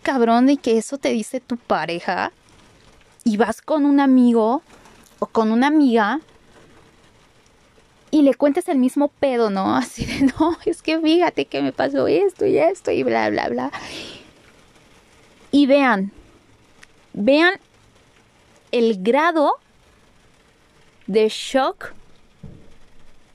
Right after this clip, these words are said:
cuando te dicen,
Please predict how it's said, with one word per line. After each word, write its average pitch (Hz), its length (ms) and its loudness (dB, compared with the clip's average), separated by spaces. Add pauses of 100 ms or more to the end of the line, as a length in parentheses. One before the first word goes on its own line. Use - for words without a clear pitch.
(1000)
cuando 254 680 2
te 214 240 0
dicen, 226 540 -2